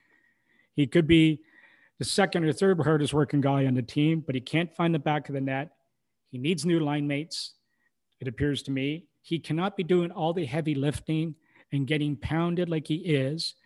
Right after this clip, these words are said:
because they're not gonna, he's gonna have nothing left by the end of the season. And he's too good a player to not start scoring. I gave him a B for the effort he's making.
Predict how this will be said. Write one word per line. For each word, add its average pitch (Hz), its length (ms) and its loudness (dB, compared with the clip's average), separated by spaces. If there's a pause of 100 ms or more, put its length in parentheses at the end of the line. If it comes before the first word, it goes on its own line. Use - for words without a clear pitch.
(120)
because 147 180 0
they're 180 80 -2
not 180 140 0
gonna, 180 180 -2
he's 165 180 -4
gonna 185 160 -2
have 160 120 -4
nothing 185 300 -2
left 170 220 -6
by 147 100 -4
the 143 100 -2
end 147 120 -2
of 135 60 -6
the 135 60 -6
season. 139 380 -6 (400)
And 143 60 -4
he's 123 160 -4
too 220 200 2
good 202 140 4
a 190 40 2
player 156 540 0 (280)
to 139 100 -8
not 139 260 -6
start 131 260 -10
scoring. 131 520 -10
I 143 80 -4
gave 175 200 2
him 170 60 2
a 151 60 2
B 151 400 2 (500)
for 151 120 -2
the 139 100 0
effort 160 200 0
he's 165 200 -4
making. 170 400 -2